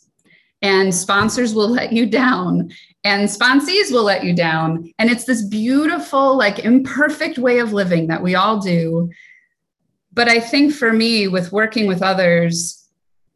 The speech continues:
I had a day yesterday where, and this weekend, frankly, where plans dissolved.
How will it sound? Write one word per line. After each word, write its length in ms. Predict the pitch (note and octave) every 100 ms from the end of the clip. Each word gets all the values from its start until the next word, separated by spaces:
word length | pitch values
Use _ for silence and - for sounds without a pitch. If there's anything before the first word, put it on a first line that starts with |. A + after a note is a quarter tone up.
| _ _ _ -
I 120 | G#3+
had 200 | B3 B3
a 120 | A3+
day 160 | G3 G3
yesterday 580 | F3+ F#3+ - G#3+ G3 F#3+
where, 500 | F3 F3 E3+ F3 F#3+
and 140 | G#3+
this 180 | G#3+ -
weekend, 480 | A3 A3 G3 F3+ F3
frankly, 500 | E3+ E3+ E3+ F3 E3+
where 640 | F3+ G3+ F#3+ F#3 F#3 F3+ - _ - - _ _ _ _ _ _ _
plans 540 | - B3 B3 B3 A#3 F3+
dissolved. 560 | G3+ E3+ - - -